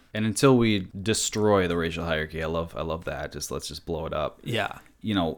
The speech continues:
Speaker 1: it's really upon us white men to, to support any of these initiatives to uplift, to empower, to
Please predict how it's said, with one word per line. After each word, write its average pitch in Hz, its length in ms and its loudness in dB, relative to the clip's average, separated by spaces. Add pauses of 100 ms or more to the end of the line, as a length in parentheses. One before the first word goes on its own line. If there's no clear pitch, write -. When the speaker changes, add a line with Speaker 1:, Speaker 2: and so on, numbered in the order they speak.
Speaker 1:
it's - 320 -2
really 104 680 2 (100)
upon 95 340 0
us 90 240 0
white 92 220 2
men 95 340 2 (160)
to, 92 480 -2 (220)
to - 120 -6
support - 760 -4 (180)
any 98 280 -2
of 90 80 -2
these 90 600 -2
initiatives 87 920 0
to 90 600 -2 (100)
uplift, 98 720 -4
to 87 240 -2
empower, 95 680 2
to 87 480 -6